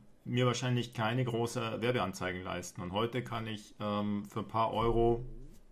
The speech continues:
oder noch für ein paar Euro, <clears throat> je nachdem, wie die Klickpreise sind, ja, meine Stimme in die weite, große, weite Welt hinaustragen, überregional, global, ja. Und, ähm,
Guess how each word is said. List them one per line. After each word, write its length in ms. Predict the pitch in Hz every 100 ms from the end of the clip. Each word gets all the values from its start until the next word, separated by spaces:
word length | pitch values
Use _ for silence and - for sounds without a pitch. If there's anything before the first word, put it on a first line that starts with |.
| -
oder 160 | 95
noch 360 | 92 101 127 - - - -
für 140 | 120
ein 40 |
paar 160 | 113 113
Euro, 520 | 113 117 110 117 117 -
<clears throat> 380 | 185 147 117
je 100 | 107
nachdem, 580 | 104 104 - 113 117 117 127 - -
wie 80 | -
die 120 | 104
Klickpreise 500 | 104 127 127 110 107
sind, 360 | 101 110 110 107 - - - - - -
ja, 320 | 107 107 120 - 139
meine 300 | 107 107 107
Stimme 320 | - 131 127
in 80 | 117
die 140 | 110
weite, 240 | 113 110
große, 380 | 123 - 123 120
weite 220 | 113 107
Welt 160 | 104 131
hinaustragen, 840 | 110 98 95 - 98 92 92 90 -
überregional, 840 | 143 131 117 113 107 107 107 107
global, 640 | 101 107 98 98 90 92 - - - - _
ja. 280 | - 101 127 - - - - - - - -
Und, 500 | 117 113 110 110 - - -
ähm, 460 | 110 107 107 104